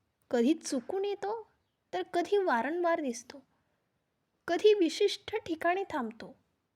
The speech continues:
पण तुम्हाला माहीत आहे का की हे सगळं काही योगायोग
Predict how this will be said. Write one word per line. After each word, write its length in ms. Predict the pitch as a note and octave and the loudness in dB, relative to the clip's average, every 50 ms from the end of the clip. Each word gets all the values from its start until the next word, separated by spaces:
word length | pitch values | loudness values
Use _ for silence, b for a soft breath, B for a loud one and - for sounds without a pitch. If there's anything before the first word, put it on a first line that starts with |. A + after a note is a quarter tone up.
| _ _ _ | _ _ _
पण 140 | - F4+ G4 F#4+ - | -2 0 0 2 2
तुम्हाला 340 | F#4+ F4+ F4+ F4+ F4+ F#4 F#4+ | 0 2 2 0 0 0 2
माहीत 320 | F#4 F#4 E4+ E4+ E4+ - | 2 2 2 0 0 0
आहे 160 | D#4+ D#4 D#4 | 0 0 0
का 280 | D4+ - C4+ A#3+ A#3+ C4 - _ _ _ _ _ _ _ _ _ _ _ _ _ _ _ _ _ - | -2 -4 -6 -6 -8 -8 -12 _ _ _ _ _ _ _ _ _ _ _ _ _ _ _ _ _ 2
की 160 | F#4+ G4+ G4 | 4 4 4
हे 260 | - - - D#4+ F4 | 2 0 -4 -4 -2
सगळं 540 | E4 - F#4 C#4+ A#3 A3+ B3 A#3+ A#3 A#3 C#4+ D4 _ _ _ - | -2 0 -2 0 0 0 0 0 0 -2 -6 -10 _ _ _ -6
काही 320 | - C4+ B3+ - G4+ G4 F4 | -6 -4 0 2 4 4 4
योगायोग 520 | D4+ C4 A#3 G#3+ G#3+ C4+ D4+ F4+ G4 G4 | 4 4 2 2 2 2 0 2 0 0